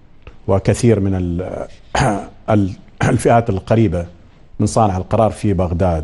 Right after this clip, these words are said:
للأزمة، كانت مقاربة ربما لا أريد أن أتجاوز وأقول أنها مخطوئة، خصوصا فيما يتعلق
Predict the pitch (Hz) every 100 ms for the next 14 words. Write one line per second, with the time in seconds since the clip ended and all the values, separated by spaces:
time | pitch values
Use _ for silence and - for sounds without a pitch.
0 | - 113 110 - 104 92 104 107 110 113
1 | 92 - 90 - 113 104 92 101 104 98
2 | 95 92 95 - - - - - - -
3 | 101 107 101 95 90 98 101 92 82 107
4 | 104 101 87 95 95 - 120 104 - -
5 | 117 113 - 117 98 92 - 98 107 107
6 | 107 -